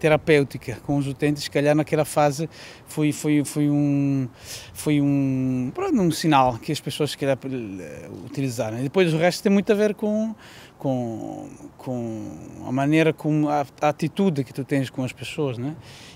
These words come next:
E, e, e, e, por exemplo, com o fato que nós trabalhamos com uma população migrante,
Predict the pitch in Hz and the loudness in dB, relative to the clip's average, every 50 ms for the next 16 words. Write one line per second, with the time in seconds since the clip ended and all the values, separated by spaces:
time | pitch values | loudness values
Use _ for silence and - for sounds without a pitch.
0 | - - 120 117 120 123 123 120 123 131 131 131 - - 135 135 131 127 120 - | -8 -6 -4 -4 -2 -2 -2 -2 -2 -2 -2 -2 -2 -4 -2 -2 -2 -2 -4 -2
1 | 131 135 135 127 - 151 135 127 151 156 143 151 147 143 143 - - 156 139 - | -2 -2 -2 -2 -2 -4 -2 0 0 0 2 0 -2 -2 -2 0 0 0 2 2
2 | 165 151 - 156 156 143 - 165 151 156 156 160 160 156 147 - - 165 156 156 | 0 0 2 2 0 0 2 2 2 4 4 4 4 4 2 0 0 0 2 2
3 | 151 135 - - 160 151 131 - 156 147 151 151 143 147 156 156 151 135 - 160 | 2 0 -2 -2 -2 -2 0 2 2 4 4 4 4 4 2 2 2 0 -4 -10